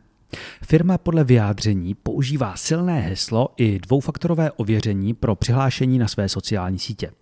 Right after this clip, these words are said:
A prý to ověření není přes S M S. Každopádně, tým Trezoru na Twitteru už koncem února oslovil, zdálo se, kredibilní hráč s tisíci followery, který chtěl po P R týmu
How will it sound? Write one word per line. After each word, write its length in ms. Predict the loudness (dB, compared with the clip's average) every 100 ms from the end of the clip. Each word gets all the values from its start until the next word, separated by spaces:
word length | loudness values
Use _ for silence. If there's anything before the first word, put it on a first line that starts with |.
| _
A 60 | -4
prý 240 | 2 2
to 140 | 2
ověření 440 | 0 2 2 4 4
není 220 | 2 2
přes 260 | -2 -6 -8 -8
S 200 | -6 -4
M 140 | -4
S. 220 | -4 -8 -12 _ _
Každopádně, 600 | 0 2 2 0 -6 -10 -14 _
tým 200 | -2 -2
Trezoru 640 | 0 2 2 2 0 -2
na 140 | -2 -2
Twitteru 560 | -2 -2 -2 0 0
už 420 | 2 2 2 2 -2
koncem 560 | 0 0 2 0 0 2
února 600 | 2 4 4 2 -2 -6
oslovil, 680 | -6 -4 0 0 2 2 2
zdálo 340 | 0 -2 -2 -2
se, 340 | -2 -2 -2 -4 -2
kredibilní 580 | 0 0 0 0 2
hráč 380 | 0 0 -2 -4
s 120 | -8 -6
tisíci 380 | -4 -4 -2
followery, 600 | -2 0 -2 0 -2 -2 -4 -10 -18 -12
který 340 | -2 2 2
chtěl 340 | 0 2 2 2
po 180 | 0
P 240 | 0 2 2
R 140 | 2
týmu 480 | -2 -2 2 4 2